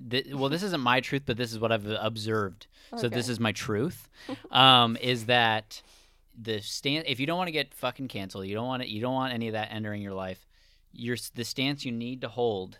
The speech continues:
Speaker 1: is that you're stoked Trump is gone,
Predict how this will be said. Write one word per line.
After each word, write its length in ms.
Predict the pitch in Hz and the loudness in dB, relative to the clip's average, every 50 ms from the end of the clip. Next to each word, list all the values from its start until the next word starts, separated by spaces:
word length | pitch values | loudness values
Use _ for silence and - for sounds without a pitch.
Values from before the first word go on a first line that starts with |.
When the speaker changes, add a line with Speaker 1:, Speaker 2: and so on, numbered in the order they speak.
| _ _ - | _ _ -2
Speaker 1:
is 540 | 113 107 104 98 92 90 95 - - - _ _ _ - | 0 0 0 0 -2 -6 -8 -10 -10 -12 _ _ _ -6
that 480 | 101 110 107 104 101 101 - - - - _ _ _ _ _ _ | -2 0 2 2 0 -2 -4 -10 -18 -20 _ _ _ _ _ _
you're 160 | - 117 117 113 | -6 -4 -2 -2
stoked 640 | - - - - 127 123 123 123 - - - - | -2 -4 0 2 4 4 4 4 0 -6 -16 -14
Trump 540 | - - - - 131 120 117 117 117 - - - 104 - - _ _ _ _ - | -14 -12 -4 -2 0 2 2 0 -2 -6 -10 -12 -12 -14 -18 _ _ _ _ -4
is 180 | 107 113 107 101 | -2 -2 -2 -2
gone, 480 | - 110 101 101 98 95 95 95 98 | -2 -2 -2 -2 -2 -2 -4 -6 -8